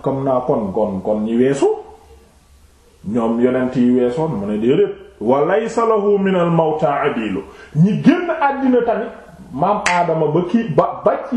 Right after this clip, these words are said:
ba ci tey jii may wax man Abu Sufyan, alayhimu salaatu wassalaam,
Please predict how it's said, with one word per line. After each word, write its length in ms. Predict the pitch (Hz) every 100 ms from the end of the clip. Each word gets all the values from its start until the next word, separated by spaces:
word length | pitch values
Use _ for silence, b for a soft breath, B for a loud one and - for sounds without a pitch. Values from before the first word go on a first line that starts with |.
| 175
ba 240 | 151 - 269
ci 80 | 226
tey 260 | 262 247 175
jii 180 | 226 277
may 160 | 254
wax 160 | 233 220
man 160 | 220 220
Abu 300 | 240 285 285
Sufyan, 360 | 294 254 320 359 - - - - - _ _ _ _ _ - - -
alayhimu 480 | 147 220 226 214 202
salaatu 380 | - 185 175 170
wassalaam, 460 | 165 - - 320